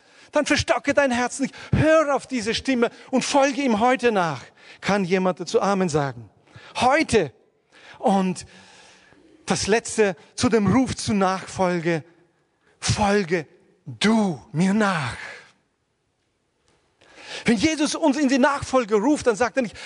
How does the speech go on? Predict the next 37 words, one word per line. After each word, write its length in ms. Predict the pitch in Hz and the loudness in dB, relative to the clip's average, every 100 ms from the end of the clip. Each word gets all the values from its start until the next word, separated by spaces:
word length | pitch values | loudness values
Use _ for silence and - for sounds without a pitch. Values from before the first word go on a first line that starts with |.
| - | -2
„Äh, 240 | 285 285 269 | 0 0 -2
äh, 260 | 262 233 - - - - | -2 -4 -6 -20 -20 -8
ähm, 560 | 220 214 208 202 196 214 | -4 -2 -2 -2 -4 -6
mh, 220 | 196 190 180 - | -4 -4 -4 -6
Sophie, 380 | - 214 - 220 | -6 -4 0 0
kannst 300 | - 277 - | 0 -2 -4
du 60 | 226 | -4
mal 180 | 220 214 | -2 0
da 160 | 214 | -2
dem 160 | 196 196 | -2 -2
Nachbar 400 | 226 - 185 202 - - | -4 -2 -2 -2 -4 -4
drei 200 | 202 170 | -2 0
Bänke 320 | 190 180 180 | -2 0 0
weiter 300 | 190 180 151 | -2 0 0
sagen, 260 | 156 139 | -2 -4
dass 160 | 139 - | -8 -6
er 80 | 147 | -2
mir 100 | 147 | -2
nachfolgt?“ 680 | 139 - - 113 - - - _ _ _ _ _ _ _ - - | -2 -4 -8 -10 -12 -20 -20 _ _ _ _ _ _ _ -16 -2
Oder, 240 | 320 359 - - | 2 2 0 -4
äh, 240 | 285 277 233 | 0 0 2
„Du, 220 | 285 269 | 4 4
äh, 420 | 269 247 254 262 - | 2 0 0 -2 -2
ähm, 260 | 220 208 185 - | -2 -4 -6 -8
Serge, 380 | 185 233 190 185 | 0 0 0 -2
kannst 360 | 262 285 - | -2 -4 -4
du 60 | 240 | -2
mal, 300 | 214 208 196 - - - - | 0 0 -2 -6 -20 -16 -4
äh, 200 | 196 185 | -2 0
deine 260 | 202 190 | 0 -2
Frau 320 | - 220 214 | -2 0 0
sagen, 480 | 160 160 147 135 139 - - | 0 -2 -2 -4 -8 -10 -6
bei 120 | 180 | -2
nächster 360 | 180 175 - 175 | -2 -4 -4 -4
Gelegenheit?“ 960 | 165 160 156 156 120 110 90 - - - - - - | -2 -2 -4 -6 -8 -8 -12 -18 -20 -20 -20 -20 -4
Er 100 | 180 | -2
spricht 560 | - - 220 196 - | -2 -2 -4 -4 -8